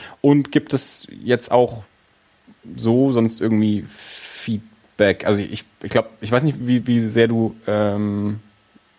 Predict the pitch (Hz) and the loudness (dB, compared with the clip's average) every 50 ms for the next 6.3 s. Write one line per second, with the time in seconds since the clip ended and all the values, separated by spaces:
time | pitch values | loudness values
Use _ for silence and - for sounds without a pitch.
0 | _ _ _ _ _ - - - - - - 139 - 180 165 - - 139 139 131 | _ _ _ _ _ -20 -12 -12 -8 0 0 0 2 0 0 0 0 2 2 2
1 | 131 - 135 190 247 - - - - _ _ _ _ - - 120 - 156 139 135 | 2 2 0 0 0 -4 -12 -18 -20 _ _ _ _ 2 2 2 4 2 2 4
2 | 139 131 120 110 - 147 160 156 - 170 - - 160 - 185 180 180 156 156 156 | 4 4 4 2 2 0 0 2 0 -2 -2 -2 -4 -2 -4 -2 -2 -2 -2 -2
3 | - 175 160 151 156 151 139 143 - - - 185 180 175 - - - - - 190 | 0 0 2 2 2 2 0 -2 0 -4 -4 -4 -4 -4 -6 -4 -2 -2 -2 -2
4 | - - - - - - - - - _ - 127 127 131 131 135 135 123 - 123 | -6 -10 -20 -20 -20 -20 -20 -20 -18 _ 0 2 2 4 4 2 2 2 0 2
5 | 123 127 127 123 120 - - - 50 - - - - - _ 147 131 151 180 202 | 4 4 4 4 2 0 -4 -12 -16 -16 -16 -20 -20 -2 _ 0 0 2 0 0
6 | - - 190 185 196 202 | 0 0 0 0 0 -4